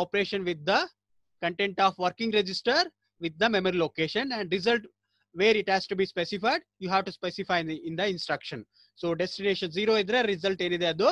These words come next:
working register ಅಲ್ಲಿ ಇರುತ್ತೆ. So destination bit one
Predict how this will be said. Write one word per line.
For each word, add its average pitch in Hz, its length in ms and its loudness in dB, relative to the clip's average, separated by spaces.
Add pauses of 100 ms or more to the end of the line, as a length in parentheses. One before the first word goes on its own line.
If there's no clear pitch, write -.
(640)
working 165 300 -4
register 170 260 -2
ಅಲ್ಲಿ 160 140 0
ಇರುತ್ತೆ. 175 260 0 (440)
So 180 60 -4 (160)
destination 190 460 -2 (880)
bit 214 120 0 (160)
one 220 100 4